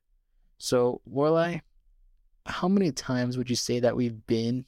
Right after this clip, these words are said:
to Sequoia National Park?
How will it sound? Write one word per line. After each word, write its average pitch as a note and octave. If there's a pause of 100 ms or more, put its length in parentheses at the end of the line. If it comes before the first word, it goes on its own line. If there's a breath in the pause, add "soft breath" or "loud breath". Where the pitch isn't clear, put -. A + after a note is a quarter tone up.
(140)
to A2+ (1120)
Sequoia -
National A2+
Park? -